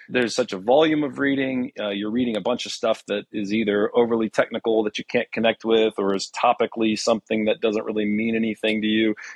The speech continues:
And so there's, there's a lot of what I would call sort of, like, rote reading that happens. And so,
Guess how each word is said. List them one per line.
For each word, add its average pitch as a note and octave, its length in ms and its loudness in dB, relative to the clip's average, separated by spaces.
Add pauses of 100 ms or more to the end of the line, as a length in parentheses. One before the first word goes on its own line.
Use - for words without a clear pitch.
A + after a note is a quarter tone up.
And C3 140 0
so D#3 120 4
there's, C3+ 300 0 (180)
there's C3 140 0
a D3 60 2
lot D#3 220 4
of B2+ 60 0
what B2 120 2
I B2 80 6
would A2 140 -2
call A#2 200 -2
sort A#2 220 -4
of, G#2+ 80 -2
like, G#2+ 160 0
rote F#2+ 440 0 (160)
reading C3 520 0 (400)
that A#2 240 2
happens. B2+ 540 -2 (260)
And C3+ 140 0
so, C#3+ 200 2